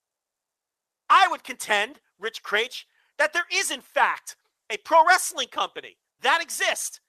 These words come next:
in America that is failing to reach new viewers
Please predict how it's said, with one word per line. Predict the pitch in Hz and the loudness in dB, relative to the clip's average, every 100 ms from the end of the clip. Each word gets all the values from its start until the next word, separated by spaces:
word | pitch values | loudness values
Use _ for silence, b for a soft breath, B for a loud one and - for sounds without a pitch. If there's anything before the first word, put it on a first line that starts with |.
| _ _ | _ _
in | 285 | -2
America | 349 370 359 262 - 113 _ _ _ _ _ | 0 6 6 6 0 -18 _ _ _ _ _
that | 269 | -6
is | 262 - - | -6 -8 2
failing | 349 349 277 | 4 4 0
to | - 269 | -6 -10
reach | 285 - | -10 -10
new | 277 262 | -10 -8
viewers | 294 320 214 - - | 0 0 0 -4 -16